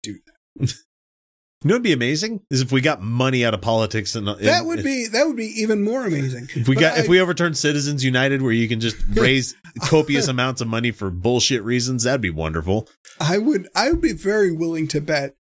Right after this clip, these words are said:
Speaker 1: that if they just stopped donating at all,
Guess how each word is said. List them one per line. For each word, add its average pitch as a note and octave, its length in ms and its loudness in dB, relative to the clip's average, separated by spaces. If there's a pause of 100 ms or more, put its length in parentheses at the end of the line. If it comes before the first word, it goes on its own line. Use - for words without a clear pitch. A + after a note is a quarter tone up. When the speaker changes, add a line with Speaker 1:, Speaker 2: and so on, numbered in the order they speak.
(120)
Speaker 1:
that E3 240 0
if A3+ 240 2
they A#3+ 180 -4
just F3+ 340 -6
stopped - 640 0
donating D#3+ 560 -2 (720)
at F#3+ 180 2
all, - 240 -8